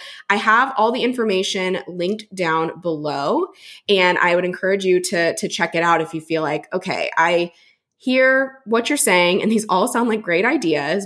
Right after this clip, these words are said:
but I'm either already doing it and not feeling the way I know I should be feeling, or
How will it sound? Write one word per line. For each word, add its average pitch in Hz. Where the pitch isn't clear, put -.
but 160
I'm 170
either 165
already 233
doing 240
it 160
and 160
not 156
feeling 196
the 170
way 160
I 160
know 160
I 151
should 339
be 233
feeling, 180
or 208